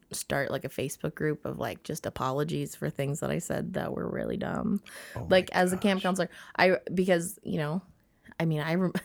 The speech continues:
Speaker 1: <laughs> I have a, I have a good friend whose wedding I actually photographed, and she was a camper of mine, and she's like, "Honestly, Allie,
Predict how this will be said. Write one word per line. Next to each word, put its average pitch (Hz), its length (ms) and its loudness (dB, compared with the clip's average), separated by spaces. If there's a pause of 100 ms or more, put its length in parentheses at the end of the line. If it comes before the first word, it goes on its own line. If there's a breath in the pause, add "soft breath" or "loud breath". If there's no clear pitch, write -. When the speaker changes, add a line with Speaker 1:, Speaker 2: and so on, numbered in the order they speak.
Speaker 1:
<laughs> - 640 -14
I - 60 0
have 185 140 2
a, 156 280 4
I - 40 -2
have 156 100 -2
a 156 60 -2
good 151 160 -2
friend 143 320 -4
whose 151 200 -2
wedding 143 300 0
I 131 80 -6
actually 151 360 -4
photographed, 147 600 -4
and 170 100 -8
she 156 160 -2
was 151 200 -2
a - 40 -8
camper 139 360 -4
of - 80 -4
mine, 123 360 -4 (460 loud breath)
and 160 300 0 (520)
she's - 260 -4
like, 151 220 -4 (880)
"Honestly, 220 520 2
Allie, 247 380 0